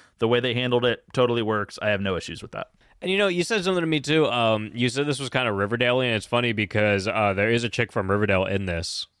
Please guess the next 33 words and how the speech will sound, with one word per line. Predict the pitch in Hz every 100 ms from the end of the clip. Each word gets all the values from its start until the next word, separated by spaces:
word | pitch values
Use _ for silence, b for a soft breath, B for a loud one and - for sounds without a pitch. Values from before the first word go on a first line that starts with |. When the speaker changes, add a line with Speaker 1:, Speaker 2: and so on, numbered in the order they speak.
| -
Speaker 1:
Is | 131 127
there? | 165 175 - _
Speaker 2:
Yeah, | - 131 127
yeah, | 123 127
yeah. | 127 117 110
Uh, | 113 107
Haley | 104 151 131 135
Law | 117 110 113
is | 98
in | 101 101
this, | 101 113
and | 113 107
she's, | - 113 110 107 -
um, | 104 95 90
Valerie | 98 104 110 101
Brown | 95 98 95
from | 95 90
Josie | 95 -
and | 101
the | 90
Pussycats | 104 92 92 87 87
in | 92
Riverside. | 90 92 92 87
Speaker 1:
Oh, | 185 214
Speaker 2:
I | 233 233
mean, | 233
in, |
Speaker 1:
shit. | 101 160 254
Speaker 2:
in | 269 247
Riverdale. | 98 87 87
Speaker 1:
She's | 208 196
Val. | 151 127 127 147 170 214 214 170 131
Okay. | 139 175 - 151 135 135 151 196 302